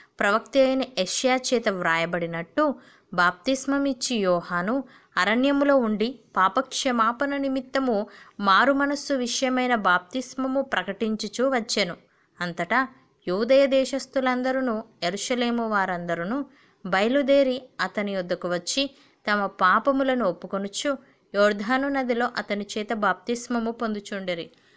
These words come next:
అతడు పరిసయ్యులలోను సద్దుకయ్యులలోను అనేకులు బాప్తిస్మము పొందవచ్చుట చూచి, "సర్పసంతానమా, రాబోవు ఉగ్రతను తప్పించుకొనుటకు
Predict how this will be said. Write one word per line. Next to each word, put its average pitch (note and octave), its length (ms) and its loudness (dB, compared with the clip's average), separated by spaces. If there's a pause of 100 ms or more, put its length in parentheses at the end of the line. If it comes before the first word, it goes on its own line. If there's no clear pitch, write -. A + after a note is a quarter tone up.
(200)
అతడు B3+ 300 2
పరిసయ్యులలోను A#3 1160 0
సద్దుకయ్యులలోను G#3+ 1040 -2 (180)
అనేకులు B3 560 -2
బాప్తిస్మము A#3+ 880 -2
పొందవచ్చుట G#3 720 -4 (100)
చూచి, G#3+ 340 -6 (360)
"సర్పసంతానమా, A#3+ 1080 -2 (140)
రాబోవు G#3+ 600 2
ఉగ్రతను A3+ 600 -4
తప్పించుకొనుటకు G#3+ 1200 -6